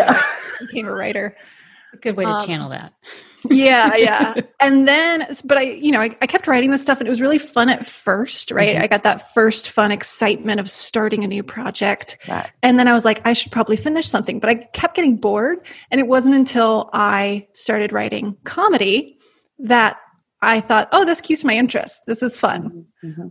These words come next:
Speaker 2: Um, because the whole thing about comedy is you, you go in one direction, then you change direction suddenly. And that's
Speaker 1: Yes.
Speaker 2: funny. And
Speaker 1: Yes.
Speaker 2: so it was that change of directions, that sort of unexpected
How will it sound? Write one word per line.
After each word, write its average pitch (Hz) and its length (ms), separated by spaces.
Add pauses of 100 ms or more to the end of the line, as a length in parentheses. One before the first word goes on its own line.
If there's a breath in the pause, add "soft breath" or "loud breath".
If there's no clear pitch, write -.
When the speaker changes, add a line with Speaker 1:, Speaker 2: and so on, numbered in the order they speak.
Speaker 2:
Um, 208 240
because 226 280
the 240 80
whole 240 180
thing 240 200
about 190 160
comedy 226 320
is 185 280
you, 185 500
you 208 100
go 285 220
in 285 80
one 294 120
direction, 254 380
then 202 100
you - 80
change 226 340
direction 214 420
suddenly. - 460
And - 100
that's 233 240
Speaker 1:
Yes. - 80
Speaker 2:
funny. 160 320 (400 loud breath)
And 254 120
Speaker 1:
Yes. 233 100
Speaker 2:
so 247 120
it 196 60
was 226 120
that 233 160
change 269 300
of 240 160
directions, 214 460
that 214 120
sort 208 160
of 208 100
unexpected 208 1080